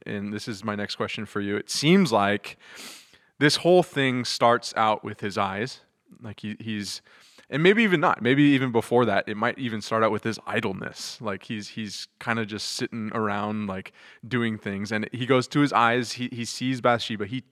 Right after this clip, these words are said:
takes her. I know you put an emphasis on the taking of things in your sermon. So he takes Bathsheba, and then it seems like the sin just compounds at this moment. Uh, he, he figures out that Bathsheba's pregnant, so he, he begins to frame Uriah. He sends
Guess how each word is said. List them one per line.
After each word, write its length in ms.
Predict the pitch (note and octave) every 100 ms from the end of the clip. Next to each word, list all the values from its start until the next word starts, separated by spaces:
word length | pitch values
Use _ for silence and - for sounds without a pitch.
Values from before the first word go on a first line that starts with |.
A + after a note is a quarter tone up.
| _
takes 380 | - D#3 D#3+ -
her. 260 | G2+ G#2+ - - - -
I 60 |
know 80 | G#2+
you 100 | A2
put 180 | - A2+
an 140 | G2+
emphasis 560 | A#2 A2 A2 - G#2 -
on 320 | G#2 G2+ G2+
the 140 | G2 G#2+
taking 580 | - - C3 - A2+ G#2+
of 160 | G2+
things 560 | - A2 G#2 G#2 G#2 - - - _ -
in 160 | A2
your 100 | G#2+
sermon. 400 | - A2+ G2 G2+
So 140 | G#2 G#2+
he 60 |
takes 420 | - - E3 D#3
Bathsheba, 720 | C#3+ B2+ - - G#2+ G#2 G#2 G#2 - - -
and 120 | B2
then 140 | C#3
it 140 | D3+ -
seems 560 | - D#3 E3 E3 D3+
like 340 | A#2+ A#2 - - _ _ _ _
the 140 | B2+ A2+
sin 440 | - C3 A2+ G2+
just 240 | F2+ G2 -
compounds 720 | - G2 - E2 C#2 - -
at 120 | - -
this 180 | G3
moment. 320 | G2 - - - _ _ _ -
Uh, 240 | G#2+ F#2+ -
he, 280 | A#2+ - A#2
he 200 | A2 A#2
figures 420 | G#2+ B2+ A#2 A#2+ A2+
out 300 | A2 A2 G#2+
that 280 | G2+ -
Bathsheba's 460 | A#2 G#2 - G#2 -
pregnant, 460 | - C3 B2+ B2 -
so 200 | A2+ G2
he, 260 | G#2+ A2
he 180 | - A2+
begins 360 | G#2 A2 A2+ -
to 100 | G#2+
frame 440 | - A#2 A2+ A#2+
Uriah. 640 | A#2 G2+ G#2 A2+ A#2+ B2
He 120 | A2+ G#2+
sends 380 | - A#2 A#2